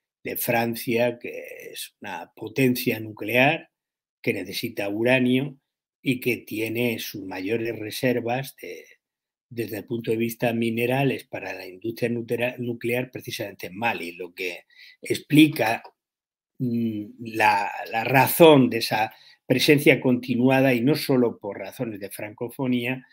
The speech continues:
de Francia en Mali. Lo que les interesa no es la estabilidad de Mali, sino la estabilidad de los fondos de minerales, no digamos de materias raras ahora, de,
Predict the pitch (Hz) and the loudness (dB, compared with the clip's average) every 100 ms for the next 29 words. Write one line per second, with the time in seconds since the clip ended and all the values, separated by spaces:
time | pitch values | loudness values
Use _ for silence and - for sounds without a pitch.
0 | _ _ - 110 - 110 113 - 98 95 | _ _ -8 -6 -4 -4 -6 -8 -10 -4
1 | 131 139 87 82 - _ - - - - | 2 2 0 -12 -18 _ -20 -14 -14 -12
2 | - 87 90 - 101 98 87 90 92 101 | -12 -10 -10 -10 -12 -14 -12 -12 -12 -12
3 | - 92 92 92 95 98 101 101 95 107 | -12 -12 -10 -8 -8 -6 -8 -8 -8 -8
4 | 113 - 90 104 107 87 - 90 90 87 | -10 -10 -12 -10 -10 -10 -12 -8 -6 -6
5 | 87 87 90 - _ _ _ _ _ - | -6 -6 -8 -14 _ _ _ _ _ -10
6 | 92 90 82 - - 90 87 87 85 - | -8 -8 -8 -10 -12 -12 -10 -10 -10 -10
7 | 90 82 82 - 107 101 98 107 104 113 | -10 -10 -12 -12 -10 -8 -6 -4 -4 -2
8 | 117 - - - _ - 95 95 92 98 | -2 -6 -20 -20 _ -10 -6 -4 -2 -2
9 | 92 92 - - 85 85 82 92 90 90 | -2 -6 -10 -10 -8 -8 -6 -4 -2 -4
10 | - 107 113 123 120 123 - 98 87 107 | -2 0 2 2 2 0 -4 -10 -10 -8
11 | 107 113 127 113 80 - - | -4 0 0 -2 -8 -16 -20